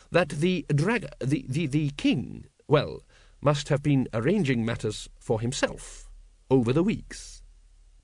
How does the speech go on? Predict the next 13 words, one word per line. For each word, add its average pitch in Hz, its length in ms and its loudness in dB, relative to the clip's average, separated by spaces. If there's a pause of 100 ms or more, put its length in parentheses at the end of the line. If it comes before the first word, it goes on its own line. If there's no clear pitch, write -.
(200)
"Ah, 170 560 2
but 170 300 -2 (100)
poor 220 340 6
stuff, - 580 -2
you 120 120 2
know, 175 500 0 (400)
poor 151 300 4
stuff, - 580 -4 (220)
stray 190 500 4
animals 165 420 2
and 185 120 0
so 190 180 4
forth," 214 560 -2